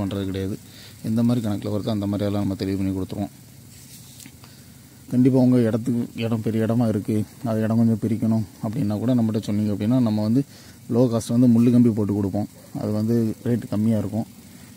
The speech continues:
எவ்வளோ இடம்னாலும் சரி, அஞ்சு சென்ட்னாலும் சரி, ஐம்பது ஏக்கர்னாலும் சரி, நூறு ஏக்கர்னாலும் சரி, எவ்வளோ இடம்னாலும் நம்ம வந்து ஃபென்சிங் பண்ணி கொடுப்போம். வலைனாலும் சரி, முள்ளு கம்பினாலும் சரி, எதுனாலும் நம்மளை contact பண்ணுங்க. உங்களுக்கு வந்து தரமான வேலையை நம்ம அமைச்சு கொடுப்போம். லோ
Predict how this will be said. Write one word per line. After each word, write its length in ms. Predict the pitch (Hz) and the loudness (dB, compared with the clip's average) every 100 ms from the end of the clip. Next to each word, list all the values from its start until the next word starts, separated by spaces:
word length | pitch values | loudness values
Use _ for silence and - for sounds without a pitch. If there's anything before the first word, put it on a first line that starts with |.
| - 113 | -4 2
எவ்வளோ 180 | 131 127 | 4 4
இடம்னாலும் 380 | 120 127 131 131 | 6 6 6 4
சரி, 160 | 107 117 - - | 0 -2 -6 -6
அஞ்சு 160 | 113 110 107 | -2 -2 -2
சென்ட்னாலும் 400 | 110 117 117 113 | 0 2 2 0
சரி, 120 | 123 110 | 0 0
ஐம்பது 200 | 107 110 | 0 0
ஏக்கர்னாலும் 340 | 101 110 110 107 | -2 -2 -2 0
சரி, 100 | 120 113 | 0 2
நூறு 160 | 110 104 | 2 0
ஏக்கர்னாலும் 420 | 98 107 107 104 101 | -2 -2 -2 -2 -4
சரி, 140 | 107 - 123 | -6 -8 -6
எவ்வளோ 140 | 110 120 | -2 0
இடம்னாலும் 260 | 117 120 117 | 2 2 2
நம்ம 160 | 117 | 2
வந்து 140 | 113 113 | 0 -2
ஃபென்சிங் 280 | 101 110 | -2 -2
பண்ணி 120 | 110 104 | 0 0
கொடுப்போம். 280 | 101 104 123 - - - - - | -2 -4 -6 -10 -20 -20 -16 -2
வலைனாலும் 400 | 117 139 139 131 | 2 6 6 6
சரி, 100 | 139 143 | 4 4
முள்ளு 120 | 117 117 | 4 4
கம்பினாலும் 400 | 113 113 113 104 | 4 4 2 0
சரி, 140 | 98 98 - - - 117 | -4 -6 -14 -18 -6 -2
எதுனாலும் 280 | 117 123 120 | 2 4 4
நம்மளை 160 | 117 110 | 2 0
contact 300 | 107 107 101 | -4 -4 -4
பண்ணுங்க. 220 | 101 110 - | -4 -4 -4
உங்களுக்கு 240 | 113 110 110 | -6 -2 0
வந்து 120 | 135 - | 0 0
தரமான 360 | 107 117 120 113 | 0 2 2 2
வேலையை 200 | 101 113 107 | 0 0 0
நம்ம 180 | 104 | 0
அமைச்சு 220 | 101 95 104 | 0 -2 -4
கொடுப்போம். 280 | 101 110 - - - - - - - | -4 -4 -6 -8 -10 -10 -10 -14 -2
லோ 80 | 120 | 2